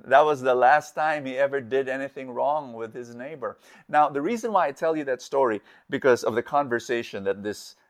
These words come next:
happy man had with his friends. The friends found out what he did, and they were so shocked. And they said, "Why did you give him food? <laughs> You know, he was nasty to you." And the happy man smiled, and he said this, "Because I pitied him."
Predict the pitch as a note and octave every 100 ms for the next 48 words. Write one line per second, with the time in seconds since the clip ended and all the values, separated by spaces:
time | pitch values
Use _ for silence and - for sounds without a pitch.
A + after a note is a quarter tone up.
0 | _ - A#2+ A#2 A2 G#2+ G2+ G#2+ G2+ G2
1 | F2+ - - G#2+ G2+ F#2 G#2+ - E3+ D3+
2 | A2+ - A#2 B2 C3+ C#3+ A#2 A2+ - G#2
3 | F2+ D3+ A#2 - - - - C3 G#3+ D#3
4 | - C#3+ - - - B2+ F#3+ G#3+ - -
5 | _ - - C#3 A#2+ A#2+ - A2+ F#2+ G2+
6 | F3+ C4 E4+ G4 E4 D4+ B2+ G#2+ D3+ D3
7 | D#3 - C4+ - - - F#4+ F#4 F#4 E4
8 | D#3+ F#2+ - _ _ _ _ _ - C#3+
9 | - D#4+ - - - _ D#4+ F4 D4+ D#4
10 | B3+ D#4+ F#4+ - - G#3+ - D#3+ D3+ B2
11 | B2 A#2+ D3+ D#3 D#3 D3 C3+ A#2+ - A#2+
12 | C#3 D3+ A#2 A#2 B2 E3 C#3+ D3 A#2+ -
13 | _ _ _ _ _ _ _ - B2+ E3
14 | - D#3+ - F3 F3 C3 G#2+ E2+